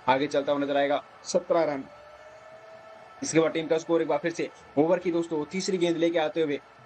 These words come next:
बढ़िया एक बार फिर से लेग साइड की तरफ खेल दिया है, पीछे फील्डर मौजूद है, पहुंच पाएंगे। बेहतरीन fielding दोस्तों आप सभी को देखने मिलेगी, बहुत जबरदस्त fielding आप सभी को देखने मिलते हुए नजर आएगी। पूरे यहाँ पर दोस्तों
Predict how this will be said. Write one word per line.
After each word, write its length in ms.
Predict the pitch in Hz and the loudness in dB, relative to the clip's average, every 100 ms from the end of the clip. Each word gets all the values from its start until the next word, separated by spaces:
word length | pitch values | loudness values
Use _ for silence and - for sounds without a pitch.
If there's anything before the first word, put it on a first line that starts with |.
| - - | -20 -4
बढ़िया 340 | 131 165 175 | 0 2 2
एक 140 | 156 143 | 0 0
बार 120 | 151 | -2
फिर 140 | 180 175 | -2 0
से 200 | 175 143 | 0 2
लेग 200 | 156 185 | 0 0
साइड 200 | 196 196 | 0 -2
की 60 | |
तरफ 140 | 202 190 | -2 -2
खेल 200 | 196 190 | -2 0
दिया 160 | 180 | 0
है, 60 | 170 | 0
पीछे 280 | - 202 208 | -4 -4 -2
फील्डर 260 | 208 202 | -2 -2
मौजूद 360 | 202 196 196 196 | 0 0 0 0
है, 100 | 175 - - | 0 -2 -6
पहुंच 360 | 196 208 226 - - - | 0 0 0 -4 -14 -2
पाएंगे। 320 | 156 196 214 | 0 2 0
बेहतरीन 560 | 190 - 180 190 220 208 | 0 0 0 0 -2 -4
fielding 400 | - 170 180 208 | -2 0 2 2
दोस्तों 280 | 175 170 170 | 2 2 0
आप 80 | 156 | 0
सभी 140 | 185 180 | -2 -2
को 80 | |
देखने 180 | 180 185 | -2 -2
मिलेगी, 180 | 180 180 - - | -2 -2 -4 -2
बहुत 360 | 170 190 208 | 0 2 0
जबरदस्त 400 | 190 196 185 185 | 0 -2 -4 -4
fielding 300 | 185 180 170 170 - - - - | -2 2 2 0 -10 -20 -20 -2
आप 160 | 170 202 | 2 2
सभी 200 | 196 180 | 0 -2
को 80 | 180 | 0
देखने 200 | 175 175 | 0 0
मिलते 200 | 170 175 | -2 0
हुए 100 | 165 | -2
नजर 140 | 165 | 0
आएगी। 200 | 160 165 | 0 0
पूरे 360 | 165 160 160 175 | -2 -6 -2 0
यहाँ 220 | 165 160 | 0 -2
पर 160 | 160 151 | -2 -2
दोस्तों 420 | 151 - 160 | -4 0 0